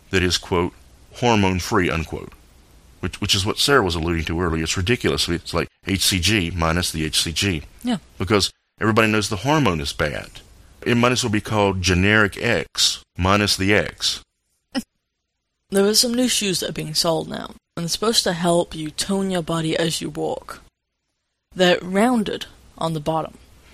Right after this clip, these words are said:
Speaker 1: It's like a, one of those rocking chairs, you know, the, the bottoms of those.
Speaker 2: Yeah, yeah, exactly. They're called shape-ups, if you actually want to look this up yourself.
Speaker 1: Well, 'cause they shape you up, Sarah.
Speaker 2: Yes, exactly. And these things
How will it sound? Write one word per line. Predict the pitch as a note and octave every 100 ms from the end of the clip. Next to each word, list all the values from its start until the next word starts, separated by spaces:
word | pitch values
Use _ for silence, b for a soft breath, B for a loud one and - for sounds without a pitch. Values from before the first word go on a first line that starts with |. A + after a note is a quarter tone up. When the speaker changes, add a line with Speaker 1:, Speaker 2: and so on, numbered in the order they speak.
| -
Speaker 1:
It's | -
like | A#2+ -
a, | G2 F#2+ F#2 - -
one | G#2+
of | G#2
those | G#2+ G2
rocking | F#2 A2 C3+ G#2
chairs, | F2 F2 D#2 E2 - -
you | F#2
know, | F2
the, | E2
the | E2+ F2+
bottoms | F2 F2+ G2 F#2
of | F#2
those. | F2+ F2 G2 G2+ -
Speaker 2:
Yeah, | F#3+ E3+ D#3+ - - -
yeah, | D#3+
exactly. | D#3+ E3 D#3+ E3 E3 - - -
They're | -
called | F#3 G#3 F#3 - -
shape-ups, | - D#4 D#4 - C#3 - -
if | F3
you |
actually | F3 -
want | E3+ E3
to | D3+ -
look | F3+
this | D#3
up | D#3 -
yourself. | D#3 - -
Speaker 1:
Well, | A2
'cause | C3
they | A#2+
shape | - A#2 -
you | G#2+
up, | -
Sarah. | - E2+ F#2+ B2 _ _ _ _ _ _ _ _ _
Speaker 2:
Yes, | E3+ E3+ E3 F3+
exactly. | E3+ F3 F3+ - G3 - b b b b b _
And | G3 G3+ G3 F#3 - - _ _ -
these | G3 G3 -
things | - A#3+ A3